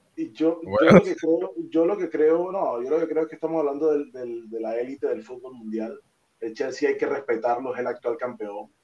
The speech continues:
Speaker 1: Eh, el Chelsea apeó al Madrid la temporada pasada en semifinales y le pasó por encima la temporada pasada, inclusive en el Bernabéu. En, eh, bueno, no fue en el Bernabéu, qué pena, fue en el Alfredo Di Stéfano,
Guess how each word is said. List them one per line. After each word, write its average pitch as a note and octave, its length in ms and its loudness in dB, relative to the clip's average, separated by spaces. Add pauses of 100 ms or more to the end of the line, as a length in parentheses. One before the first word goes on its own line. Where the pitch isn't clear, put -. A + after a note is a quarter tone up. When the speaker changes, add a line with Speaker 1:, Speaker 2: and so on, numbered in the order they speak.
(260)
Speaker 1:
Eh, B2+ 280 -8
el A#2+ 180 -4
Chelsea C3+ 400 -2
apeó C3+ 800 4 (260)
al A#2 300 0
Madrid A#2 340 0
la C#3+ 100 2
temporada A#2+ 460 0
pasada B2 300 -6
en B2+ 60 -10
semifinales A#2 680 -8 (460)
y B2+ 120 -12
le B2 120 2
pasó - 320 -6
por F3 140 2
encima - 440 0 (160)
la F#2+ 200 -8
temporada G2+ 480 -2
pasada, - 340 0
inclusive A2 500 -2
en D#3+ 60 2
el C3 120 0
Bernabéu. A2 540 -2 (580)
En, A2+ 260 -10
eh, C3 100 -4
bueno, C#3 220 0
no B2 120 -2
fue D3 120 -2
en D3+ 80 0
el C#3+ 60 2
Bernabéu, B2 480 2
qué A#2+ 100 -4
pena, A2+ 320 0 (120)
fue A#2 140 -2
en C3 60 -2
el C3+ 100 -4
Alfredo A#2+ 320 0
Di C3 140 0
Stéfano, B2+ 480 -4